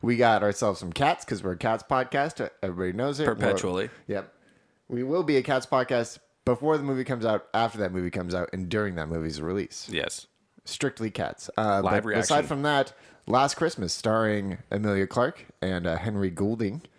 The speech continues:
Speaker 1: and, uh, written by Emma Thompson, directed by Paul Feig. The trailer looks weird. It looks <laughs> like it's gonna be a weird movie. Uh, it, it's based on the music of George Michael,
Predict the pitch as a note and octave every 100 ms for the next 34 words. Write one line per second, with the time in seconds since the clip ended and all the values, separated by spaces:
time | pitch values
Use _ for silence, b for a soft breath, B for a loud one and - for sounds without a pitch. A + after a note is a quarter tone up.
0 | b b - - F#2 F2+ F2 F2+ F2 F2
1 | G#2 G#2+ F#2+ F#2+ E2 F#2+ F2+ A2+ A#2 B2+
2 | G#2 A2+ - - G#2+ - C3 C3 C#3+ E3
3 | - - G3+ - C#3 D#3 F3 G#3 A2+ G2+
4 | G2+ A2+ A2+ C3+ F3+ _ - A2+ A2 B2
5 | - G#3 C#3+ D3 D3 D3 D3 D#3 D#3+ D#3
6 | D#3+ C#3 C3+ D#3 G3+ B B - B2+ B2+
7 | B2 A#2 A2 D#2+ A#2 A2 - A2+ G#2+ G2
8 | - - - - - G#2 A#2 C3 - A#2+
9 | A#2+ A2+ A#2+ A#2+ B2 G#2 G2 A#2 A#2 G#2
10 | G#2+ G#2+ D#3 G3+